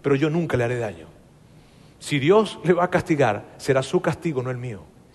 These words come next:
Porque yo, rey Saúl, entiendo algo, que no será a mi manera. Yo pude matarlo, pero no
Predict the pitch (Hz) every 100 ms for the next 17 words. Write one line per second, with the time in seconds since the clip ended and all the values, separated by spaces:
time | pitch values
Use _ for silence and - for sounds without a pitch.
0 | - - - - 143 143 117 160 185 147
1 | - - - - - - - - - -
2 | - 123 151 143 139 135 110 87 - -
3 | - - - - - 139 117 151 143 135
4 | 117 117 - - - - - - - -
5 | 127 120 135 147 135 117 101 104 95 85
6 | - - - - - - - 120 143 -
7 | 202 226 131 85 - - - - - -
8 | - 107 - - - - - - _ -
9 | - - 160 135 131 139 160 175 175 -
10 | -